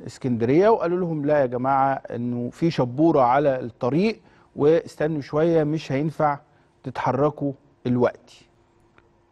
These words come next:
بعد شوية كان في قرار عاوز حضراتكم تشوفوه، يعني إزاي تم حل هذا الموضوع. مواطنين، عربيات كتيرة جدًا جاية من اسكندرية على الطريق،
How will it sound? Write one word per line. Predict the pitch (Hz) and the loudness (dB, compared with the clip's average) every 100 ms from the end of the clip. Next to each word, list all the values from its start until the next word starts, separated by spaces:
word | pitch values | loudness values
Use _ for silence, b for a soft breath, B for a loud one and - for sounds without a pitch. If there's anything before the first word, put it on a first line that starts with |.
| _ | _
بعد | 185 359 277 | 2 2 2
شوية | 233 240 285 302 285 285 _ _ _ - | -4 0 0 2 -4 -4 _ _ _ -4
كان | 202 | -4
في | 190 262 | -2 -4
قرار | 294 220 220 254 233 - _ _ _ _ _ _ _ _ _ _ _ _ | -2 2 4 4 2 -6 _ _ _ _ _ _ _ _ _ _ _ _
عاوز | 226 359 226 | 2 2 -2
حضراتكم | 202 196 226 - | -6 -2 -2 -4
تشوفوه، | 170 151 - 104 - _ | -10 -12 -12 -14 -16 _
يعني | 139 127 135 139 147 | 0 0 -4 -8 -10
إزاي | 135 156 220 226 208 b b b _ - | -6 2 4 2 -2 b b b _ 0
تم | 202 214 147 131 | 0 0 -4 -8
حل | - 175 196 156 | -2 -2 0 -4
هذا | 143 165 151 | -2 -2 0
الموضوع. | 127 123 120 113 107 | -4 -4 -6 -6 -2
مواطنين، | 135 147 143 147 156 214 214 | 2 2 2 2 2 2 -2
عربيات | 107 117 151 151 | -2 0 0 -2
كتيرة | 135 160 | -4 -2
جدًا | 156 165 156 | -2 -2 -2
جاية | 139 160 | 0 0
من | 156 | -2
اسكندرية | - 135 131 156 220 247 _ b b b b - | -4 -2 2 4 4 2 _ b b b b -2
على | 147 175 151 | 0 2 0
الطريق، | 123 127 - 135 180 262 | -4 -6 -2 2 2 0